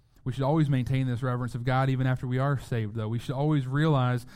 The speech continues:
how holy and great that God is. Not, not that we need to fear God, but we should be reverential with God, 'cause he is amazingly holy. One other thing we need to notice from Peter's response here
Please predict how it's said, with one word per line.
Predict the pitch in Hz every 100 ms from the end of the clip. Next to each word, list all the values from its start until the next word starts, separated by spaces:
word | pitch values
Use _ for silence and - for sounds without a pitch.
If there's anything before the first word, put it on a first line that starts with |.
| -
how | - - 170
holy | 165 180 190 180 175
and | 139 135
great | 127 143 151
that | 135
God | 131 127 127
is. | 135 127 113 107 - - 160 -
Not, | 143 139
not | 165 180
that | 175
we |
need | 185 190
to | 185 - - -
fear | 165 180 208
God, | 156 135 131
but | 135
we | 135
should | - 143
be |
reverential | 127 139 127 127 139 - 123 101 - - - - -
with | 117 -
God, | 107 98 95 - - - -
'cause | 113
he | 123 123
is | 110
amazingly | 110 113 107 110 107
holy. | 101 110 104 101 - - - - - - - _ - - - - -
One | 165 185
other | 202
thing | 160 143
we |
need | 135
to | 131
notice | 123 123
from | - 117
Peter's | 135 131 120
response | - 123 123 -
here | 117 107 107